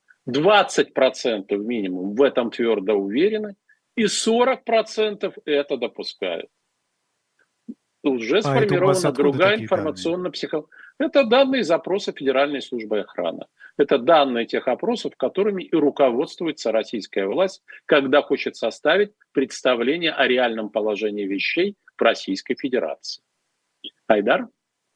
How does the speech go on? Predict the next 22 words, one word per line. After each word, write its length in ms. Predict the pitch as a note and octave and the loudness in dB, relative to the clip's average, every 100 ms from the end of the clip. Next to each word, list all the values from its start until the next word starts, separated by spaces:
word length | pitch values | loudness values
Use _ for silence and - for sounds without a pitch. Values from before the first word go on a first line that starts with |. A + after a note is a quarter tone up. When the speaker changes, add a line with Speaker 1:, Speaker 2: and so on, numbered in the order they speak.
| _ - | _ -4
Speaker 2:
Да, 160 | B2+ A2 | 0 0
Валерий 300 | C3 D#3 C3 | 0 0 -2
Дмитриевич, 460 | D3 C#3 A2+ - | -2 0 -2 0
а 140 | B2+ A#2 | 0 0
если 400 | B2 D3 - C#3+ | -2 -4 -2 -2
они 220 | C3+ C3+ | -2 -2
так 220 | C3+ C3 | -4 -4
заботятся 840 | A#2 B2+ D3+ B2+ A#2+ - A#2 G#2 | -6 -6 -6 -6 -6 -4 -4 -2
о 60 | A2 | -4
том, 260 | B2 B2+ A#2+ | -2 -4 -2
как 240 | C3+ B2 | -4 -4
эта 160 | A2+ A2+ | -4 -6
информация 580 | G#2+ A#2+ A#2 A2 - | -4 -4 -2 -4 -4
о 40 | A2 | -4
смерти 320 | A#2+ A2+ - | -4 -6 -4
Владимира, 600 | A2 A2+ A2+ A#2 A2 B2+ | -4 -2 -2 -2 -2 -4
э, 40 | A2+ | -4
Путина 400 | C#3 C3 A2+ A2+ | -6 -6 -8 -8
распространяется, 800 | - C3+ - B2 D#3+ G3+ - C3 | -8 -8 -4 -4 -4 -6 -4 -6
то 300 | - C3 B2+ | -4 -4 -4
почему 560 | C#3 - B2 C#3 G3 - | -6 -6 -4 -4 -4 -4
они 440 | C3+ C3+ D#3 E3+ | -4 -4 -6 -10